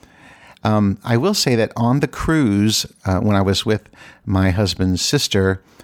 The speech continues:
and her husband, they reiterated again that the, um, crime and, um, uh, whatever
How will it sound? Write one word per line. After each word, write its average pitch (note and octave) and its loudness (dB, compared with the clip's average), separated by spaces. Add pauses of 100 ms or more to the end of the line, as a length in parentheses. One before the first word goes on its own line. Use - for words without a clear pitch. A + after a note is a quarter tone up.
(140)
and F#2 0
her C#3+ 0
husband, G2 0 (340)
they F3 0
reiterated B2+ 0
again F#2+ -2 (440)
that G#2 0
the, G2+ 2 (120)
um, F#2 -2 (920)
crime B2+ -2
and, G2 -2
um, F2+ -4 (1160)
uh, E2+ 0
whatever F#2 0